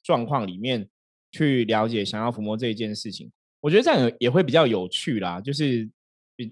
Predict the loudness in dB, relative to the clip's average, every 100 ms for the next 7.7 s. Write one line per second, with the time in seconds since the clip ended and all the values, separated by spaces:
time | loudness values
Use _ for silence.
0 | -8 0 2 4 2 2 4 2 4 2
1 | 0 -2 -4 -4 -2 0 0 -2 -4 -2
2 | -2 -2 -4 -2 -2 -2 -4 -4 -4 -4
3 | -2 -4 -6 _ -4 0 -2 0 0 2
4 | 0 -2 -6 _ _ _ _ -6 -2 -2
5 | -2 -2 0 0 0 0 0 0 0 0
6 | -2 -2 -2 -4 -4 -6 -4 -4 -2 -4
7 | -4 -6 -8 -12 -12 -12 -14